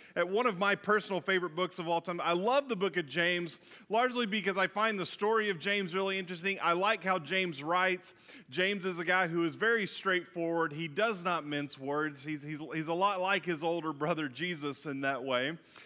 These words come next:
And he's got a lot that he can teach us here, but one of the things that we've been looking at in, in the book of James is, is even in just the first chapter, we're exploring this idea of what does it mean to live out our faith?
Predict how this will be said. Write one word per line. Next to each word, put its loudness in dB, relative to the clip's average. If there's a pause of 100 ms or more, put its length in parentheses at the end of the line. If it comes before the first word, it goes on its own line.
(320)
And 2
he's 0
got 4
a 2
lot 2
that 2
he 0
can -4
teach 0
us -2
here, 2
but 2 (420)
one 2
of -2
the 0
things 0
that 0
we've -2
been 0
looking 0
at 4
in, -4
in -2
the 0
book -2
of -2
James -2
is, -4
is -4
even 0
in 0
just -2
the -4
first -2
chapter, 0
we're 2
exploring 0
this -2
idea 0 (960)
of -8
what 0
does -2
it -4
mean -6
to -12
live -2
out 0
our -4
faith? -16